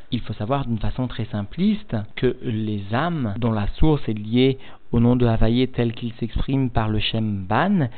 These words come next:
eh bien ces âmes, nous enseignent les Mamarim de Chassidoute, vont devoir réaliser un effort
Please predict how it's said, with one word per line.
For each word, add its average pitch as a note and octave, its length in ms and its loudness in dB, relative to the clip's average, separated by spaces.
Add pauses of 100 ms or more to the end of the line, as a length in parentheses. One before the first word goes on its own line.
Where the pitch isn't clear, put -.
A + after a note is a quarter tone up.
(260)
eh A#2+ 60 2
bien A2+ 360 0
ces G2+ 260 -4
âmes, C3 420 0 (300)
nous A2 120 0
enseignent B2 300 0
les A#2+ 60 0
Mamarim A2 440 0
de A#2 80 -2
Chassidoute, A2+ 540 -2 (420)
vont A#2+ 340 2 (400)
devoir C3 760 4
réaliser B2+ 520 -2
un A#2 280 0
effort B2+ 640 0